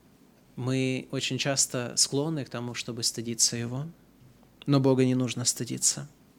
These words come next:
И Псалтырь — это книга, которая превозвышает Бога и говорит нам о том, как удивительно то, что Бог всегда верен, Он всегда славен, и уповающий Него,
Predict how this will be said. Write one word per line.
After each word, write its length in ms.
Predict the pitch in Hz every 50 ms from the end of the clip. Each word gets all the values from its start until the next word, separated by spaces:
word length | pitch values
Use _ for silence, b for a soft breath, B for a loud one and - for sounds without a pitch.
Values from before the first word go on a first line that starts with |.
| _ _ _ _ -
И 80 | 127
Псалтырь — 540 | 123 - - - 139 131 131 - 160 156 147
это 160 | 135 127 135
книга, 340 | 123 - - 147 147 135 131
которая 460 | - - 120 - 139 131 127 127 120
превозвышает 880 | 120 127 131 123 131 127 - - 139 135 - - 156 156 143 131 117 113
Бога 320 | 107 139 147 151 131 123
и 80 | 117 113
говорит 420 | 117 127 120 123 131 127 123 -
нам 140 | 123 120 120
о 80 | 120 120
том, 200 | - 135 123 127
как 280 | - 127 123 - - B B B B B B B B B
удивительно 680 | 139 131 117 147 156 165 185 180 185 - 131 123 120 117
то, 160 | - 135 135
что 440 | - - - - 127 120 123 - - -
Бог 520 | 139 143 123 147 165 170 156 - - - -
всегда 480 | - - - 151 139 139 151 160 170 165
верен, 420 | 147 139 131 131 139 151 151 156 - b b b b b b b b b
Он 180 | 143 139 131
всегда 680 | - - - - 139 127 120 113 135 139 147 151 151 151
славен, 560 | - - - 120 120 120 120 123 123 127 135 - B B B B B B
и 80 | 131
уповающий 680 | 135 123 123 131 127 135 135 135 135 131 - - - 131
Него, 420 | 123 123 123 120 120 120 117 117